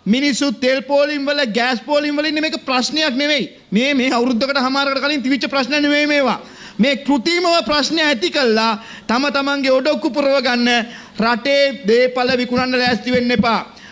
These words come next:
කච්චතිව් දින්න හදන්නේ රාජපක්ෂවරු නම්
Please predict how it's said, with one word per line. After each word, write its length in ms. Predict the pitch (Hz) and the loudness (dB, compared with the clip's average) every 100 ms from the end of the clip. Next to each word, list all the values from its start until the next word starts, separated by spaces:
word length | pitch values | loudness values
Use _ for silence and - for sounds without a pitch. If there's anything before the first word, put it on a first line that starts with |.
| - | -6
කච්චතිව් 600 | - 247 - 294 294 302 | 0 0 0 -2 0 0
දින්න 280 | 294 294 294 | 0 0 0
හදන්නේ 600 | 277 - 294 294 277 240 240 - - - | 0 2 0 2 0 0 -2 -8 -16 -2
රාජපක්ෂවරු 760 | 208 269 285 262 254 285 285 | 0 2 0 -2 -2 0 0
නම් 200 | 277 277 | 2 0